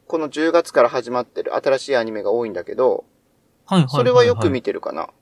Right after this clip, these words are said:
Speaker 2: ー、何見てます？
Speaker 1: 読んでる本のアニメ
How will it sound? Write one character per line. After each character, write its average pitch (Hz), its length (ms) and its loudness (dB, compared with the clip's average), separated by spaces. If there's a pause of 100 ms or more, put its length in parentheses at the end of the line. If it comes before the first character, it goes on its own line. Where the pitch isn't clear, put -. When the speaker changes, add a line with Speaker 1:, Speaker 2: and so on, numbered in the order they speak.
(380)
Speaker 2:
ー、 165 460 -2
何 160 200 6
見 113 100 2
て - 80 -8
ま 95 100 -2
す？ 185 240 2 (120)
Speaker 1:
読 277 220 6
ん 277 60 -2
で 240 120 4
る 180 100 6
本 151 300 2
の 113 360 2 (280)
ア 127 100 0
ニ 127 120 -4
メ 123 300 -2